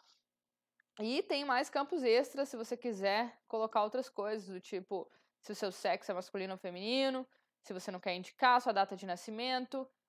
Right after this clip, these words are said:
a sua nacionalidade, et cetera. Tá vendo? Ó, ele tem tudo isso. Salvar.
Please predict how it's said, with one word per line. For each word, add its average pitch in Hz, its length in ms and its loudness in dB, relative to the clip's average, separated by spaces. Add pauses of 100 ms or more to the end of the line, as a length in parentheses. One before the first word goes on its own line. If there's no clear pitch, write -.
a - 40 -20
sua 196 120 -4
nacionalidade, 220 840 2
et 220 100 -10
cetera. 208 420 0
Tá 170 80 -4
vendo? 220 300 0
Ó, - 160 -4 (160)
ele 185 160 -6
tem 196 300 -6
tudo 220 280 -6
isso. - 460 -8
Salvar. - 580 4